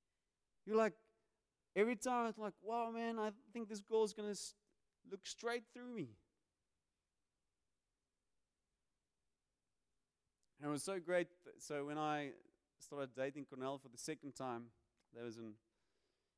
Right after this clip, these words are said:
in, uh, university, my fourth year of university,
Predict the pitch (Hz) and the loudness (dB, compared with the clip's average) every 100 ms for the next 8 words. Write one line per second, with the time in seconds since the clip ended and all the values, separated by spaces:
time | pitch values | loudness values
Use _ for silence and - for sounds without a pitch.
0 | _ _ _ 110 113 110 110 104 101 98 | _ _ _ -10 -8 -6 -4 -4 -6 -10
1 | _ _ 120 107 120 120 - 117 107 - | _ _ -8 -4 -4 -4 -6 -6 -8 -10
2 | _ _ _ _ _ _ _ _ - _ | _ _ _ _ _ _ _ _ -20 _
3 | - 110 - 139 - 127 117 110 113 110 | -18 -18 -8 -8 -4 -2 -2 -2 -2 0
4 | 110 107 - 110 101 | 0 -2 -6 -8 -8